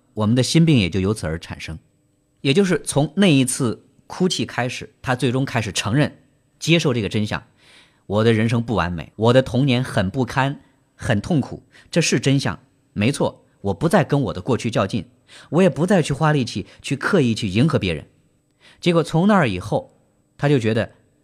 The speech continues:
啊，我以前总是围着别人转，总渴望别人给我什么，以后呢，我要把注意力放在自己身上，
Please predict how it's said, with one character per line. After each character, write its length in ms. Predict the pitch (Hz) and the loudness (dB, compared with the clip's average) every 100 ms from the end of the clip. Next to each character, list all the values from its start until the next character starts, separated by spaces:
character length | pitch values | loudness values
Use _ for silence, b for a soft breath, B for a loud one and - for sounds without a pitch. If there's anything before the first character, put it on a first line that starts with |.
| _ | _
啊， 220 | 107 107 | -2 0
我 160 | 95 139 | 2 0
以 140 | 117 | 0
前 180 | 92 135 | -2 -2
总 140 | 107 82 | -2 -4
是 80 | |
围 160 | 92 107 | -2 0
着 80 | 117 | 0
别 180 | 95 139 | 0 2
人 160 | 120 | 2
转， 220 | - 80 - | -2 -8 -2
总 160 | 139 190 | 0 0
渴 160 | - | 0
望 140 | 120 123 | 0 2
别 120 | 131 | 2
人 100 | 139 | 0
给 240 | - 104 | -2 0
我 220 | 202 151 80 | 0 0 -2
什 160 | 82 | -8
么， 140 | 73 - _ B B B | -10 -16 _ B B B
以 120 | 135 | 4
后 180 | 143 180 | 6 4
呢， 160 | 123 B B | 2 B B
我 120 | 101 | 2
要 120 | 131 139 | 4 2
把 140 | 82 | -2
注 140 | 131 | -2
意 40 | 120 | 0
力 140 | 107 | -2
放 160 | 107 113 | -2 -4
在 100 | 95 | -4
自 160 | - | -4
己 120 | - 80 | -4 -4
身 180 | 104 | -6
上， 180 | 95 78 | -6 -8